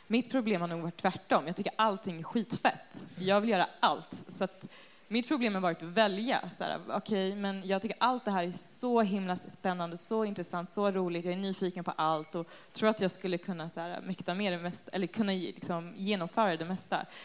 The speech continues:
Men inte riktigt veta att, eh, vad jag skulle välja. Så det har varit problemet. Men, eh, när jag frågade mina föräldrar när jag var yngre vad jag skulle bli,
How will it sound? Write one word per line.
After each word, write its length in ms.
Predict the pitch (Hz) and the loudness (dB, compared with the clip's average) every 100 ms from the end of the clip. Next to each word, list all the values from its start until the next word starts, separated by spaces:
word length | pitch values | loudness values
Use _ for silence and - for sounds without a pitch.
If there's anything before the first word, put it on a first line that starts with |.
| - - - | -18 -16 -4
Men 420 | 196 190 185 185 | 0 2 0 -4
inte 220 | 214 208 | -4 -2
riktigt 280 | 190 160 156 | -4 -6 -2
veta 340 | 180 175 165 | -2 0 -2
att, 460 | 160 160 - - - - | -2 -4 -16 -16 -14 -10
eh, 600 | 170 170 170 - - 190 - - | -8 -6 -6 -6 -8 -10 -16 -16
vad 300 | 180 180 185 | -2 4 6
jag 80 | 170 | 4
skulle 160 | 170 180 | 0 -4
välja. 260 | 175 185 180 | -2 -2 -2
Så 100 | 220 | 0
det 200 | 220 285 | 2 4
har 120 | 262 | 4
varit 200 | 196 - | 2 0
problemet. 460 | 196 202 202 165 - - - | -2 0 -2 -4 -10 -16 -12
Men, 420 | - 254 254 233 226 | -2 2 2 2 -2
eh, 40 | - 202 190 190 185 | -6 -4 -2 -2 -6
när 140 | - 226 | 0 2
jag 100 | 220 | 4
frågade 260 | 262 302 | 4 4
mina 160 | 262 202 | 2 -2
föräldrar 320 | - 285 226 | 0 0 2
när 60 | 180 | 0
jag 120 | 180 | 2
var 80 | - | 2
yngre 260 | 320 175 | 0 0
vad 100 | 151 165 | 0 0
jag 80 | |
skulle 200 | - 175 151 | 0 -4 -4
bli, 220 | - | -6